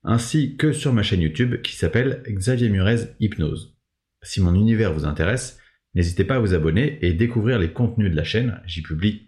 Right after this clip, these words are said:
outre ce podcast, des extraits de séances d'hypnose transpersonnelle, ainsi que des méditations guidées.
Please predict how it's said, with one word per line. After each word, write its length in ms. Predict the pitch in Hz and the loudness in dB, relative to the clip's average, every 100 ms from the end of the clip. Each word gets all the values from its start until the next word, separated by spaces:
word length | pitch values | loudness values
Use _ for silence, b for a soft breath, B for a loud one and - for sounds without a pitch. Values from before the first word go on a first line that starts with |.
| - | -2
outre 320 | 127 123 98 | -2 -2 -6
ce 120 | - | -6
podcast, 600 | 80 82 113 117 - - b b b _ | -8 -6 -2 -4 -4 -16 b b b _
des 220 | 90 104 107 | 0 2 2
extraits 480 | 98 - 107 82 | -2 -2 -2 -2
de 160 | 82 117 | 0 0
séances 360 | 117 92 82 - | 0 0 -2 -2
d'hypnose 280 | 95 92 | 0 0
transpersonnelle, 760 | 82 87 - 80 - 76 87 - _ | 0 -4 -4 -4 -4 -4 -4 -8 _
ainsi 360 | 110 110 - 113 | -4 -2 -2 -2
que 100 | 104 | 0
des 120 | 95 | 2
méditations 460 | 92 85 82 76 80 | 2 0 -2 -4 -4
guidées. 280 | 76 - | -8 -16